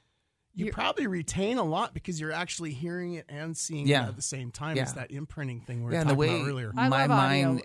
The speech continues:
Speaker 3: mind is
Speaker 2: audiobooks.
Speaker 3: wired, it just works perfectly. Um, I read thirteen books this year, and,
Speaker 1: That's
Speaker 3: um,
Speaker 2: Oh, that's
Speaker 1: impressive.
Speaker 2: really good.
Speaker 3: And I'm kinda,
Speaker 2: Beat
Speaker 3: I'm
Speaker 2: me.
Speaker 3: hoping to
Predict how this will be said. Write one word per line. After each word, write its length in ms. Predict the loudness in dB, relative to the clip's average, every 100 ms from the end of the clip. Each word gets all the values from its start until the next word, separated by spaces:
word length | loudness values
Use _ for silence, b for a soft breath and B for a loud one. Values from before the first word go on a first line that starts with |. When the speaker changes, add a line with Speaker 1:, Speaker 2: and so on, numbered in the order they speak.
| -2
Speaker 3:
mind 160 | -2 0
is 160 | -2
Speaker 2:
audiobooks. 220 | -4 -8 -4
Speaker 3:
wired, 680 | 0 2 2 2 -2 -4 -8
it 200 | -10 -8
just 240 | -10 -8
works 480 | -6 -8 -6 -8 -8 -8
perfectly. 800 | -2 -2 -2 -6 -4 -4 -6 -10 -10
Um, 180 | -8 -6
I 80 | -2
read 260 | 0 0 -2
thirteen 360 | -6 -2 -2 0
books 240 | -2 -6
this 240 | -12 -12
year, 300 | -12 -12 -14 -20 _ _ -8
and, 280 | -6 -4 -2
Speaker 1:
That's 240 | 0 2
Speaker 3:
um, 80 | 4
Speaker 2:
Oh, 40 |
that's 160 | 6 4
Speaker 1:
impressive. 260 | 4 2 0
Speaker 2:
really 160 | 0 -2
good. 500 | -2 -4 -4 -8 -12
Speaker 3:
And 140 | -4 -2
I'm 260 | 0 -2 -4
kinda, 180 | -8 -6
Speaker 2:
Beat 100 | -4 -4
Speaker 3:
I'm 140 | -4
Speaker 2:
me. 220 | -4 -10 -14 -14 -4
Speaker 3:
hoping 400 | -2 0 0 0
to 460 | 0 0 0 -2